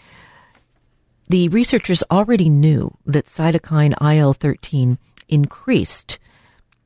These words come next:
uh, mucus secretion. So there was more muc five A in the lungs of asthma patients when they were confronted with an allergen.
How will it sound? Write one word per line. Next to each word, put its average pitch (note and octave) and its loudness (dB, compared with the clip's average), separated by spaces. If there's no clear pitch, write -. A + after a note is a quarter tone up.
uh, C3+ 0
mucus D#3 0
secretion. - -4
So - -4
there C#3+ -2
was C#3 0
more E3 2
muc D3+ 2
five C3+ -2
A B2 0
in C#3 2
the B2+ 0
lungs C3+ 0
of B2+ -6
asthma E3 -2
patients C3 -10
when C3+ -2
they C3+ 0
were B2 -6
confronted B2+ -6
with A#2+ -2
an B2+ 0
allergen. D#3+ -2